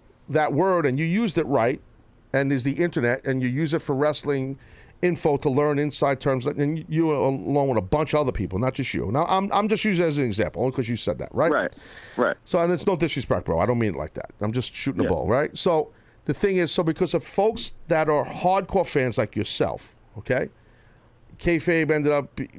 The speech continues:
Speaker 1: becoming a thing where we can't, as a wrestling community, wrestlers, promoters,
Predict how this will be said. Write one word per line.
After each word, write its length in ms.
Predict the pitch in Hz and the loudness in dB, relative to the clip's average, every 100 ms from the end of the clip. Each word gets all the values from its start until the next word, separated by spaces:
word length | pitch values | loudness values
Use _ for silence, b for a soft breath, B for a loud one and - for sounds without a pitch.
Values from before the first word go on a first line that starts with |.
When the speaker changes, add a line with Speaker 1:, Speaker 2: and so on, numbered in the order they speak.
| 139 | -6
Speaker 1:
becoming 420 | 143 147 156 147 | -4 0 0 0
a 40 | |
thing 260 | 131 160 139 | 0 0 2
where 120 | 139 | 0
we 220 | 120 139 | 2 -2
can't, 440 | 139 - 175 165 156 - | -4 -2 0 0 -2 -4
as 180 | 139 127 | -2 0
a 100 | 127 | 0
wrestling 520 | 120 156 165 - 143 | 0 0 -2 -4 -4
community, 680 | - 131 143 156 92 82 104 - - 117 | -4 -2 0 0 -4 -6 -12 -18 -10 -2
wrestlers, 580 | 143 - 139 139 127 - - - | 0 0 0 0 -2 -8 -18 -4
promoters, 760 | 139 131 131 127 127 117 - | 0 2 2 2 0 -4 -12